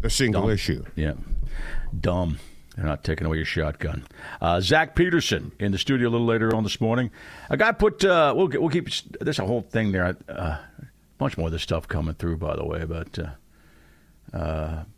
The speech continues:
Speaker 1: Who's
Speaker 2: people
Speaker 1: banging who?
Speaker 2: Yeah, yeah, yeah, yeah, yeah, yeah, yeah. Uh,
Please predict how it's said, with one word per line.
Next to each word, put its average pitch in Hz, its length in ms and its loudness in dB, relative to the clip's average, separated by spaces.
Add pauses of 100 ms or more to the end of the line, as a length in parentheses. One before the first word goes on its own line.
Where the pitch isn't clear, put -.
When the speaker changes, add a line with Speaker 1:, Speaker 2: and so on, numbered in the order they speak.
(280)
Speaker 1:
Who's 104 200 0
Speaker 2:
people 87 120 -2
Speaker 1:
banging 98 300 4
who? 98 340 2 (180)
Speaker 2:
Yeah, 92 160 0
yeah, 87 420 0
yeah, 78 260 -4
yeah, 78 460 -8
yeah, - 160 -6 (120)
yeah, - 440 -2 (680)
yeah. 87 60 -2
Uh, 85 560 0